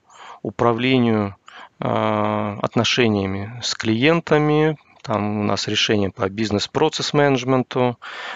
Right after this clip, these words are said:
Это те же самые как бы C R M, а, решения. И всё, что связано вот, э, с работой, ну, как бы, когда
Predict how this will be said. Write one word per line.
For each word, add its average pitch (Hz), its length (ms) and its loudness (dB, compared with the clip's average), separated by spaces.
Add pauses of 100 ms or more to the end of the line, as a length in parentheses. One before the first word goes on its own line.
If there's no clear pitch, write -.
(180)
Это 104 100 -8
те - 160 -2
же 98 120 -2
самые 95 400 -2
как 95 180 -8
бы 95 100 -6
C 110 200 0
R 120 100 4
M, 160 280 0 (720)
а, 123 440 2
решения. 120 720 2 (520)
И 120 320 0
всё, 156 200 -2
что - 160 -4
связано 120 640 2
вот, - 380 -6
э, 107 1000 0 (760)
с - 140 -2
работой, 123 520 2
ну, 127 100 4
как 113 160 2
бы, 110 120 -2
когда 131 320 4